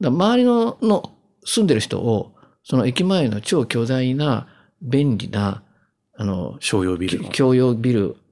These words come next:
Speaker 1: なおかつ住居が全部吸い上げちゃうわけ。
Speaker 2: はあ。ほうほうほう。
Speaker 1: だから、これまでだったら低さがあったから、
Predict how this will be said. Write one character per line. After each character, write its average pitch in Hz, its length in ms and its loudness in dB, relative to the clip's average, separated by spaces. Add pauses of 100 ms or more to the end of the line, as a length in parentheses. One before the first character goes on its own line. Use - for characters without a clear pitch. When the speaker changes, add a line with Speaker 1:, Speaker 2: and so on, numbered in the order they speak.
Speaker 1:
な 117 180 2
お 104 60 -2
か 95 140 -8
つ 98 320 -2
住 113 220 0
居 98 120 -8
が 101 240 -4
全 135 120 -2
部 107 60 -2
吸 - 180 -4
い - 20 2
上 143 80 2
げ 120 60 -2
ち - 80 -12
ゃ - 20 -10
う - 40 -16
わ - 80 -20
け。 - 140 -20 (200)
Speaker 2:
は - 120 -20
あ。 - 40 -8
ほ 98 340 2
う - 20 -20 (180)
ほ 95 180 -2
う 80 40 -4
ほ - 120 -12
う。 147 40 2
Speaker 1:
だ 135 80 2
か 127 140 2
ら、 143 60 -2
こ 196 160 0
れ 214 60 2
ま 226 100 2
で 185 120 4
だ 120 80 2
っ 107 80 -4
た 107 100 -6
ら 104 80 -4
低 - 240 -8
さ 208 160 0
が 196 120 0
あ - 20 2
っ 196 100 -6
た - 120 -4
か 101 100 -6
ら、 107 300 -2